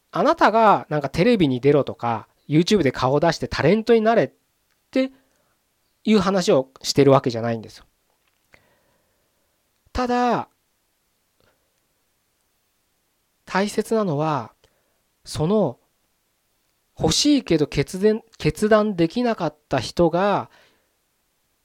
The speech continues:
なりたい人、目指したい未来を体現している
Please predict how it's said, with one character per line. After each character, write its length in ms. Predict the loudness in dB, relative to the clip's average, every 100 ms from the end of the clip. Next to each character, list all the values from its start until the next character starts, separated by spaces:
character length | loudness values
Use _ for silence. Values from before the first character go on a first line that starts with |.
| _ _ _
な 160 | -4 -2
り 120 | -2
た 200 | 0 0
い 80 | 0
人、 380 | -4 -6 -8 _ _ _ _ _ _
目 120 | -6
指 200 | 2 2
し 140 | 2 0
た 120 | 2
い 100 | 2
未 160 | 2 0
来 260 | 0 -4 -14 _ _ _ 0
を 280 | 2 2 -2 _ _
体 640 | -6 -4 -4 -4 -4 -4
現 100 | -4
し 80 | -4
て 340 | 4 4 4 2
い 40 |
る 220 | 0 -2